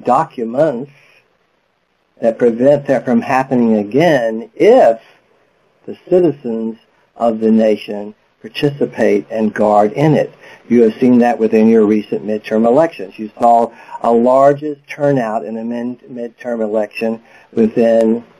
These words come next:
many, many decades. And you are seeing the effect of that, of being able to have balance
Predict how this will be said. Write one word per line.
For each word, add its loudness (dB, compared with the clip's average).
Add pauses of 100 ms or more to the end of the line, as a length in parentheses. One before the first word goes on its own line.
(400)
many, 4
many 2
decades. -2 (1080)
And -2
you 4
are 2 (120)
seeing 2
the 2
effect -2
of 0
that, 2
of -4
being -6
able -6
to -12
have -6
balance 2